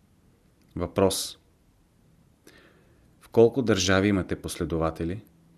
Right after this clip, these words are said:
Навсякъде. То е едно течение, което се разраства навсякъде. Само трябва да се координират хората, да дойдат в координация.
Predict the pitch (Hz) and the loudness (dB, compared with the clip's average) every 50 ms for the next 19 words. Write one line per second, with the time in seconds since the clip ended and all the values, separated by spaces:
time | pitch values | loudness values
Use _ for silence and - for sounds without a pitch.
0 | _ _ _ _ _ _ _ _ _ _ _ _ _ _ _ _ _ _ _ _ | _ _ _ _ _ _ _ _ _ _ _ _ _ _ _ _ _ _ _ _
1 | - - 92 85 - - - 113 113 - - 98 80 76 69 - - _ _ _ | -8 -8 -6 -2 0 2 2 2 2 0 -2 -6 -6 -6 -6 -10 -18 _ _ _
2 | _ _ _ _ _ _ _ _ _ _ _ _ _ _ _ _ _ _ _ _ | _ _ _ _ _ _ _ _ _ _ _ _ _ _ _ _ _ _ _ _
3 | _ _ _ _ _ _ _ _ _ _ _ _ _ _ _ _ _ _ - - | _ _ _ _ _ _ _ _ _ _ _ _ _ _ _ _ _ _ 0 4
4 | 117 120 120 120 113 107 98 101 110 113 110 - 104 101 - - 110 107 107 104 | 4 6 6 6 6 4 4 4 2 2 2 0 -4 -4 0 2 2 4 4 2
5 | 101 - 104 101 95 - 95 - - 98 90 90 85 85 92 95 95 92 - - | 2 2 2 2 2 0 -4 -2 0 2 2 2 0 2 2 2 2 2 0 -4
6 | 95 85 82 - - - 95 87 - - 76 71 71 - - _ _ _ _ _ | -4 -4 -4 -4 0 0 0 0 -2 -4 -10 -10 -10 -14 -18 _ _ _ _ _
7 | _ _ _ _ _ - - - - - - 120 120 120 120 - - 110 113 104 | _ _ _ _ _ -20 -20 -20 -8 -2 2 2 4 2 2 2 4 4 4 6
8 | 101 107 90 101 95 - - 101 92 - - - 101 98 92 85 98 95 101 104 | 4 0 0 0 -2 -2 -2 -4 -6 -6 -2 0 2 2 2 2 2 2 4 2
9 | 107 101 - - - 101 92 90 85 - 107 92 90 87 80 98 95 95 92 90 | 2 0 -2 -2 2 2 2 2 2 -2 -2 -2 -2 0 4 6 6 6 6 4
10 | 90 - - - 87 87 82 85 87 90 90 87 - - - 69 69 | -2 -4 -10 -6 -6 -4 -2 0 0 0 -2 -2 -4 -6 -8 -8 -10